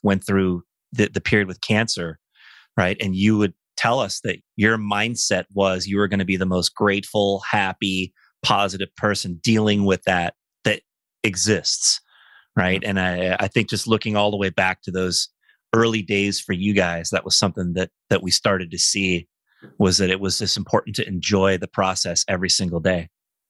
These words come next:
Speaker 2: Yeah, well, and for anybody listening, to really bring, John, what you just said, and Dan, what you said, and, and to kind of bring it as a lesson for everybody that we can all embody.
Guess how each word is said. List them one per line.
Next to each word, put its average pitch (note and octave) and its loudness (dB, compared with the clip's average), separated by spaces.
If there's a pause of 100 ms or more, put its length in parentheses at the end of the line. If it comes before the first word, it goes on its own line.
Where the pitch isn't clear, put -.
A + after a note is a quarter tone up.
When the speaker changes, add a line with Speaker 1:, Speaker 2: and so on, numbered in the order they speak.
(260)
Speaker 2:
Yeah, C#3 4
well, C#3 -4
and B2 0 (240)
for D#3 4
anybody C#3+ 0
listening, A#2+ 0
to A#2+ -2
really B2 4
bring, A#2+ 2
John, A#2+ 0
what A#2 -2
you A#2+ 0
just A#2+ -2
said, A#2+ 4
and A2+ -2
Dan, A#2 2
what A#2+ -4
you A#2+ -2
said, A#2 2
and, A2+ -4
and A2 0 (340)
to C3+ 2
kind B2+ 0
of A2+ -6
bring B2+ 2
it C3+ -2 (280)
as A#2 2
a A2 2
lesson C3+ 0
for A#2 2
everybody G#2+ 0
that G#2+ 0
we A#2 -2
can A2 2
all D#3+ 2
embody. G#2 0